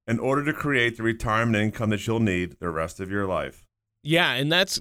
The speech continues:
Speaker 2: that's gonna be important, and I'm glad you brought this topic up today, John. This is gonna be a good one.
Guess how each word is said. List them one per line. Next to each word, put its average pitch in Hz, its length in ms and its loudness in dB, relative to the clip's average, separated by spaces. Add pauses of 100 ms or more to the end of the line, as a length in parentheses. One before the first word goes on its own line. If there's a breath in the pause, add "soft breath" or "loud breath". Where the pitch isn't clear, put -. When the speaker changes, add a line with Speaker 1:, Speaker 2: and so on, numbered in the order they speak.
Speaker 2:
that's 156 220 -4
gonna 220 220 0
be 185 200 0
important, 143 640 0
and 123 240 2
I'm 120 220 0
glad 147 320 0
you 131 80 0
brought 127 280 4
this 117 200 -2
topic 127 440 2
up 127 200 2
today, 110 320 0
John. 107 400 -2
This 120 180 -2
is 139 140 -4
gonna 156 220 4
be 123 140 4
a 117 100 4
good 123 300 2
one. 113 280 0